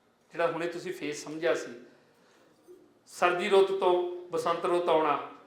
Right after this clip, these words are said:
ਤੇ ਬਸੰਤ ਰੁੱਤ ਤੋਂ ਗਰਮ ਰੁੱਤ ਆਉਣਾ, ਉਹ ਤਿੰਨੇ ਚੀਜ਼ਾਂ ਪ੍ਰਭਾਵਿਤ ਹੋ ਜਾਂਦੀਆਂ ਨੇ। ਤਾਂ ਪੀਰੀਅਡ ਸਾਈਕਲ ਵੀ ਵਿਗੜ ਗਿਆ, ਲੰਬਾ ਟਾਈਮ ਚਲਾ ਗਿਆ,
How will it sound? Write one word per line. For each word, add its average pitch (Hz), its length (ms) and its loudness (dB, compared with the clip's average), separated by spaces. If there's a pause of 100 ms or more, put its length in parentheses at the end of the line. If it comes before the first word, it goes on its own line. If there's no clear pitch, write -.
(120)
ਤੇ 151 60 -12
ਬਸੰਤ 170 360 0
ਰੁੱਤ 185 220 0
ਤੋਂ 190 120 0
ਗਰਮ 160 260 0
ਰੁੱਤ 165 260 0
ਆਉਣਾ, 143 340 -2 (640)
ਉਹ 185 340 0
ਤਿੰਨੇ 202 300 0
ਚੀਜ਼ਾਂ 190 300 -2
ਪ੍ਰਭਾਵਿਤ 175 460 0
ਹੋ 156 100 -2
ਜਾਂਦੀਆਂ 117 340 -8
ਨੇ। 113 80 -16 (1040)
ਤਾਂ 160 100 -4
ਪੀਰੀਅਡ 175 420 2
ਸਾਈਕਲ 190 360 2
ਵੀ 208 120 2
ਵਿਗੜ 214 240 2
ਗਿਆ, 240 340 8 (1000)
ਲੰਬਾ 160 280 4
ਟਾਈਮ 208 220 4
ਚਲਾ 226 300 6
ਗਿਆ, 240 280 8